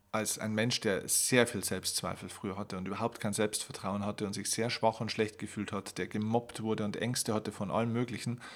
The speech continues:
sich daraus dann rauszukämpfen und Selbstbewusstsein aufzubauen.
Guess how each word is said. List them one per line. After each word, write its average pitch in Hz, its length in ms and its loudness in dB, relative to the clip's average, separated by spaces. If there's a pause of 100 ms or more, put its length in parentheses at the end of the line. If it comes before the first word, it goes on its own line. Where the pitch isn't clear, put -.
(580)
sich - 340 2 (160)
daraus 131 580 6
dann 117 160 0
rauszukämpfen 120 800 2
und 110 140 -2
Selbstbewusstsein 101 1120 0
aufzubauen. - 680 -8